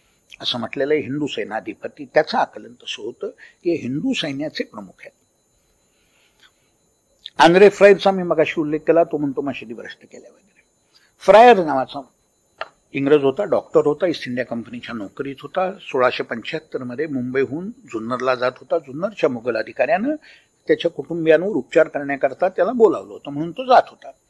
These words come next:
वाटेत शिवाजी महाराजांच्या मुलखातनं वाट होती, कल्याणला थांबला होता. तिथल्या कल्याणच्या अधिकाऱ्यांनी त्याला सांगितलं की मोकळी पडली आहे मशीद, त्या मशिदीत राहा. त्याकरता त्याला कुणा मुल्ला मौलवीची परवानगी घ्यायला लागली नाही. शिवाजी महाराजांच्या अधिकाऱ्यांनी सांगितलं, "त्या मशिदीत राहा." तो राहिला.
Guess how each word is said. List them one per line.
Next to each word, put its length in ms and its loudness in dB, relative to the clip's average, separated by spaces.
वाटेत 380 8
शिवाजी 300 2
महाराजांच्या 420 2
मुलखातनं 440 0
वाट 200 2
होती, 200 -12
कल्याणला 520 -2
थांबला 280 -4
होता. 300 -4
तिथल्या 220 -2
कल्याणच्या 500 0
अधिकाऱ्यांनी 460 0
त्याला 260 -8
सांगितलं 340 -10
की 160 -8
मोकळी 420 -4
पडली 240 -4
आहे 60 -6
मशीद, 300 -14
त्या 120 -6
मशिदीत 460 -10
राहा. 180 0
त्याकरता 440 4
त्याला 240 2
कुणा 240 -2
मुल्ला 300 2
मौलवीची 520 -2
परवानगी 420 -8
घ्यायला 220 -6
लागली 340 -8
नाही. 460 -2
शिवाजी 320 -6
महाराजांच्या 520 -12
अधिकाऱ्यांनी 420 -16
सांगितलं, 260 -20
"त्या 140 -20
मशिदीत 460 -20
राहा." 120 -20
तो 160 -12
राहिला. 260 -2